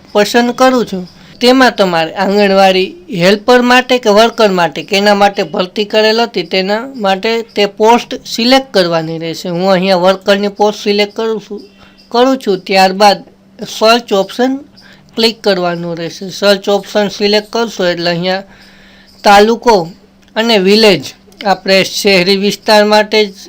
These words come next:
સિલેક્ટ કર્યું હતું, તેથી વોર્ડ નંબર લખાઈને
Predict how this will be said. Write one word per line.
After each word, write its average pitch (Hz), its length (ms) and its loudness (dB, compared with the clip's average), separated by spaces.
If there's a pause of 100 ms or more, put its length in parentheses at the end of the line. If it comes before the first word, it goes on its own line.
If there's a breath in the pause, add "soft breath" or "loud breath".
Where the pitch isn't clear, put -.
(180)
સિલેક્ટ 214 440 -2
કર્યું 240 360 2
હતું, 175 260 -12
તેથી 220 500 -4
વોર્ડ 196 400 2
નંબર 214 280 2
લખાઈને 220 640 2